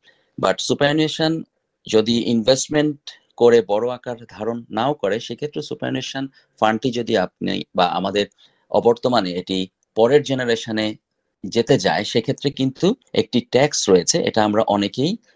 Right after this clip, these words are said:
অনেক সময়, আহ, জানি না। সেটা হচ্ছে নন ডিপেন্ডেন্সি ট্যাক্স। এটা সতেরো পার্সেন্ট থেকে বত্রিশ পার্সেন্ট হারে অ্যাপ্লাই হতে পারে সুপারঅ্যানুয়েশনের উপরে।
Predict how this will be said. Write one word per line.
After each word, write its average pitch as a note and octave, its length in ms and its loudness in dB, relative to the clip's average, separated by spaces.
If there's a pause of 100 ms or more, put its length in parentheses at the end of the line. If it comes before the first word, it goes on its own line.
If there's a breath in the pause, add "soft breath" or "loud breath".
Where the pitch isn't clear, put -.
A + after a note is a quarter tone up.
(100)
অনেক G2+ 200 0
সময়, A2 380 2 (500)
আহ, E2 180 0
জানি G#2+ 300 0
না। - 200 -6 (240 soft breath)
সেটা A#2+ 260 -2
হচ্ছে A#2+ 380 -2 (560)
নন C#3+ 380 4
ডিপেন্ডেন্সি A2+ 720 -2
ট্যাক্স। - 560 -10 (160)
এটা A2 320 0
সতেরো D3 380 -2
পার্সেন্ট D3 440 -6
থেকে F3 260 -8 (100)
বত্রিশ A#2+ 480 2
পার্সেন্ট C3 580 -2 (260)
হারে G2+ 360 0
অ্যাপ্লাই A#2 380 -2
হতে G#2 220 -6
পারে C#3+ 180 -6
সুপারঅ্যানুয়েশনের F#2 840 -6
উপরে। D#2+ 340 -8